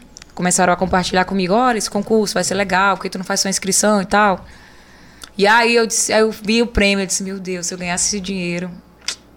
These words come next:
era tudo." Aí tinha alguns vídeos no meu celular, gravado já, inclusive. Aí eu, "Vou me inscrever." Mas aí, tipo, algumas pessoas tiveram cuidado de gravar o vídeo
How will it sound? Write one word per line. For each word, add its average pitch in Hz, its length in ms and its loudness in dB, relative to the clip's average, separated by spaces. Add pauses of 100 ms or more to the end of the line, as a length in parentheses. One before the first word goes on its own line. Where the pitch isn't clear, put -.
era 170 240 -4
tudo." 180 420 -2 (440)
Aí 220 640 0 (680)
tinha 226 240 2
alguns 220 320 2
vídeos 185 540 -2 (360)
no 180 120 4
meu 185 100 4
celular, 190 480 4
gravado 202 500 2
já, 196 220 0
inclusive. 196 540 -4 (840)
Aí 165 240 2
eu, 160 240 0 (560)
"Vou 226 120 2
me 240 40 6
inscrever." 208 460 0 (760)
Mas 214 200 2
aí, 220 140 4
tipo, 214 240 -8
algumas 302 380 2
pessoas 240 280 2
tiveram 220 360 4
cuidado 214 480 4
de 185 200 -2
gravar 202 420 4
o 214 60 2
vídeo 180 480 0